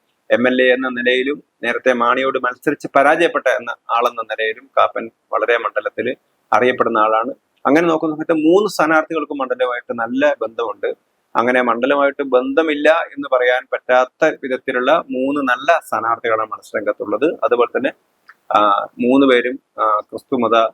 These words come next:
ആ, വിശ്വാസികളാണ്, അല്ലെങ്കിൽ പള്ളിയുടെയൊക്കെ പിന്തുണ പലർക്കും പല രീതിയിലും കിട്ടാനുള്ള, ആ, സാധ്യതയുണ്ട്. അങ്ങനെ നോക്കുന്ന സമയത്ത് കേരളത്തിൽ ഏറ്റവും നിർണായകമായ മത്സരം നടക്കുന്ന സ്ഥലമാണ് പാല എന്ന് പറയാൻ പറ്റും. കാരണം ഒന്ന്,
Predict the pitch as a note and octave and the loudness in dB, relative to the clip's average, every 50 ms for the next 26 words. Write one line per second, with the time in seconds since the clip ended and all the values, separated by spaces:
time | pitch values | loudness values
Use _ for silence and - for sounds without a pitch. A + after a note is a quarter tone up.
0 | _ _ _ - G#2 G#2+ G#2+ G#2+ - - - - A2+ G#2+ G#2+ - A#2 A2+ A2 G#2+ | _ _ _ -12 -8 -8 -8 -8 -8 -10 -2 0 0 0 0 -2 -2 0 0 0
1 | A2 A#2+ C#3+ D3+ C3+ - G#2 A2 A2 - _ G#2+ G2+ G#2 A2+ A2+ - A2 A2 - | 0 -2 -4 -6 -6 -8 -8 -12 -12 -4 _ -4 -4 -4 -8 -4 -2 -4 -2 0
2 | A2+ A2 - - G2+ G#2 A2+ A2 A#2 A2 - - F#2 G#2+ G#2 - - B2+ A#2+ - | -2 -2 -2 -4 -4 -2 -2 -2 -2 0 0 0 0 0 -2 -2 -6 -8 0 0
3 | A2 A#2 B2+ B2+ B2 A#2 A2+ A#2 A#2 A#2 A2+ - _ _ _ _ _ _ _ _ | 2 2 2 2 0 -2 -2 -4 -6 -8 -8 -12 _ _ _ _ _ _ _ _
4 | _ _ - A#2 - - A#2+ A2+ A2 A2+ A2+ G#2+ G#2+ - - _ - - - A#2 | _ _ -2 0 2 2 2 2 2 2 2 2 0 0 -6 _ -4 2 2 4
5 | A2 A2 A2 - - A#2+ B2 B2+ D3 C#3 C3 A#2 A2 A#2+ C3 - _ _ B2+ C#3 | 4 2 0 0 0 0 0 0 -2 -2 -4 -4 -6 -8 -10 -10 _ _ -2 -2
6 | E3 F3 F3 D#3 C#3 - - D3+ C#3+ C#3 - D#3+ D3 - C3 C3 C3 C3 C#3 C#3 | 0 0 0 -2 -4 -4 -4 -4 -4 -2 -2 -4 -2 2 2 2 2 2 0 -2
7 | C#3 - - D3 C3+ C3+ C3 - - - - _ _ - F#3 F#3 E3+ E3+ - - | -2 -2 -4 -6 -4 -4 -6 -8 -14 -20 -20 _ _ 4 4 4 4 2 -2 -6
8 | - _ _ _ _ _ _ _ _ _ _ C3+ C3+ C3 A#2+ C3 C#3+ D3 D#3 E3 | -12 _ _ _ _ _ _ _ _ _ _ 0 2 2 2 2 2 4 4 4
9 | F3 F3 F3 E3+ F3 E3 D#3 D3+ C#3+ C3+ C3 C3 C3 _ B2+ A#2+ - - - B2 | 4 4 4 2 2 0 0 -2 -6 -6 -8 -12 -14 _ -10 -10 -8 -4 -4 -4
10 | B2 A#2+ A#2 A2+ A2+ - - A2+ A2+ - - - - - - _ _ B2 A2+ A2+ | -2 -2 -2 -4 -4 -4 -6 -8 -6 -4 -4 -4 -4 -6 -12 _ _ 0 0 2
11 | A2+ A#2 A2+ A2+ A2+ - - G#2+ G#2+ A2 A2 G#2+ G#2+ G#2+ G#2+ G#2 G2+ G#2 G#2 G#2 | 2 2 0 0 -2 0 2 2 2 2 2 -2 -2 -4 -8 -8 -6 -4 -4 -6
12 | G#2 - _ - C3+ D3 - - A2+ A2+ A#2+ A#2+ B2 - - _ - A#2 B2+ C3+ | -6 -10 _ -12 -12 -12 -2 0 0 0 0 -4 -8 -10 -16 _ -10 -6 -2 -2
13 | C#3+ D3+ D#3 D#3 - _ | 0 0 -2 -4 -8 _